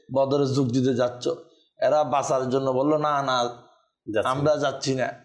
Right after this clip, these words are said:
Speaker 1: ওরা গিয়ে যখন যুদ্ধের ময়দানে, তখন কথাটা বললো আমার নবীর কাছে, "ইয়া রাসূলুল্লাহ, আমরা আসছিলাম যুদ্ধে, কিন্তু ওরা যখন
Speaker 2: এরা
Speaker 1: আমাদেরকে ধরে ফেলছে, আমরা বলবো, ওদের সাথে আমরা ওয়াদা করছি, আমরা যুদ্ধ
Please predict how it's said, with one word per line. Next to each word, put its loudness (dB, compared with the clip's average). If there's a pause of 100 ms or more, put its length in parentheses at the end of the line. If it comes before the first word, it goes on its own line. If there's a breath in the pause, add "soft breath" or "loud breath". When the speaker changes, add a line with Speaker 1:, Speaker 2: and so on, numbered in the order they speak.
(460 soft breath)
Speaker 1:
ওরা 2
গিয়ে 0 (100)
যখন 2
যুদ্ধের 0
ময়দানে, 0 (140)
তখন -4 (320)
কথাটা 0
বললো 0
আমার 0
নবীর -4
কাছে, -2
"ইয়া 0
রাসূলুল্লাহ, -2 (420)
আমরা -2
আসছিলাম 0
যুদ্ধে, 0 (360 loud breath)
কিন্তু -2
ওরা 2
যখন 0
Speaker 2:
এরা 0
Speaker 1:
আমাদেরকে 2
ধরে 2
ফেলছে, 2
আমরা 2
বলবো, 0
ওদের 0
সাথে 2
আমরা 0
ওয়াদা 2
করছি, 0
আমরা 2
যুদ্ধ 0